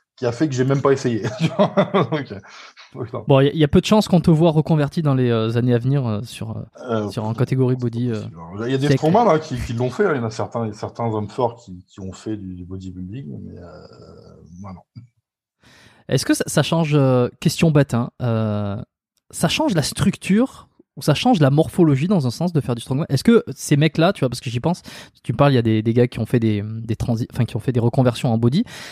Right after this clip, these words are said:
Speaker 2: Est-ce que quand ils se re-, se re-, reviennent en bodybuilding et qu'ils, ils arrivent à être secs, est-ce que il y a un petit peu les séquelles du strongman sur,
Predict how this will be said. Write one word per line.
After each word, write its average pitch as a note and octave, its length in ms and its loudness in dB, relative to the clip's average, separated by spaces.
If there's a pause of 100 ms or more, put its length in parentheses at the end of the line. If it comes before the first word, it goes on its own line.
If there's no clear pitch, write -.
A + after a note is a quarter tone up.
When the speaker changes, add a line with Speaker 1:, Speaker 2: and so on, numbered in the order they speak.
(140)
Speaker 2:
Est-ce - 140 0
que A#3+ 40 6
quand F3+ 240 2
ils C#3+ 40 -6
se - 100 -6
re-, - 180 -10
se - 220 -4
re-, A#2+ 260 0
reviennent D3+ 300 4
en E3 60 6
bodybuilding D#3 480 2
et B2 60 2
qu'ils, B2+ 200 -10
ils C3 180 -2
arrivent C3+ 140 2
à B2 60 2
être - 100 -4
secs, G#3+ 260 -2
est-ce - 200 -6
que A3+ 260 2 (480)
il - 20 -4
y B2 40 2
a - 20 4
un D3 60 4
petit D3 160 -4
peu G3+ 100 6
les D3 140 4
séquelles F3+ 420 2
du D#3+ 80 2
strongman D#3 560 2
sur, A#2+ 360 0